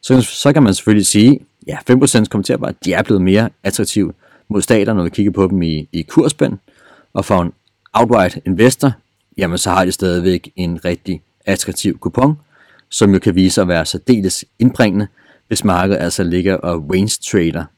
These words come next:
lidt i renteniveau. Selvfølgelig er der også, også en vis sandsynlighed for, at vi skal se et rentefald igen, selvom presset P T er den, øh, den anden vej.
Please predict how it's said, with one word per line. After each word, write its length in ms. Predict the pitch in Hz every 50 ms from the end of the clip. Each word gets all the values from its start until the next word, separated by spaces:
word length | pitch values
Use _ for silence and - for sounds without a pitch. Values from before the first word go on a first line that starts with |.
| _
lidt 260 | - 95 92 87 - - _
i 240 | - 92 90 82 80 - _ _
renteniveau. 640 | _ - 78 85 80 - 85 82 73 - - 131 131 - _ _ _ _ _ _ _ _ _ _ _ _ _ _ _ _ _ _ _ _ _ _ _ _ _ _ _ _ _
Selvfølgelig 460 | - - 123 131 143 151 185 185 147 - _ _ _ _ _ _ _ _ -
er 80 | 107
der 60 | 107
også, 180 | 113 110 107 113
også 200 | 110 107 - 120
en 240 | 104 104 95 90 85
vis 100 | 120 120
sandsynlighed 420 | - - 107 - - 123 117 110
for, 180 | - - 104 110
at 120 | 107 98
vi 60 | 92
skal 140 | 90 - 90
se 240 | - - 113 110 98
et 300 | 98 95 85 - - - _ - -
rentefald 500 | 87 95 110 123 - - 107 87 82 78 78 - _ _
igen, 460 | - 95 - 110 110 135 147 135 -
selvom 300 | - - - 98 85 95
presset 480 | 92 - - 95 90 101 104 113 95 -
P 60 | - 117 87 -
T 80 | - - - 78 76 - _ _ _ _ _ _ _ _
er 200 | - - 95 90
den, 280 | 87 - 98 90 82 82
øh, 200 | 80 76 76 76 -
den 120 | 92 80 -
anden 260 | 95 104 131 147 131
vej. 300 | 110 113 127 117 107